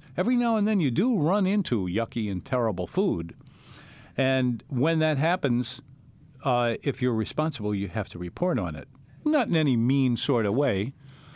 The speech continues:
I know the best restaurants, the best restaurateurs, they, uh, if you tell them, "Listen," like, I'll give you a great example. I went to this, the new place up the street, starts with an S. I can't remember the rest of, sorry, wait a minute.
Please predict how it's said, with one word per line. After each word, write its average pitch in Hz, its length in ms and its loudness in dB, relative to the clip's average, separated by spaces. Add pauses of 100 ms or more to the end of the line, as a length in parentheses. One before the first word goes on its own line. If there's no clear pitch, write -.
(160)
I - 60 -2
know 156 160 2
the 123 100 0
best 147 320 0
restaurants, 117 680 -4 (880)
the 120 80 0
best 151 240 -2
restaurateurs, 123 840 -2
they, 123 340 0
uh, 113 300 0 (1040)
if 123 120 -2
you 147 140 2
tell 143 280 0
them, 120 200 0
"Listen," 107 440 -4 (560)
like, 135 120 0
I'll 139 80 0
give 123 180 -4
you 127 120 2
a 117 40 -2
great 143 300 0
example. 107 460 -4
I 87 60 -4
went 117 200 -2
to 156 80 -4
this, 113 220 -4
the 113 300 -4
new 123 200 2
place 135 360 -2
up 131 160 -4
the 101 80 -8
street, - 440 -4
starts - 440 -4
with 113 160 -2
an 98 180 -2
S. 123 340 -2
I 113 60 -8
can't 131 260 -4
remember 110 320 0
the 95 100 -2
rest 101 220 -4
of, 95 140 -10
sorry, - 460 -10 (160)
wait 107 120 -6
a 80 40 -8
minute. - 240 -14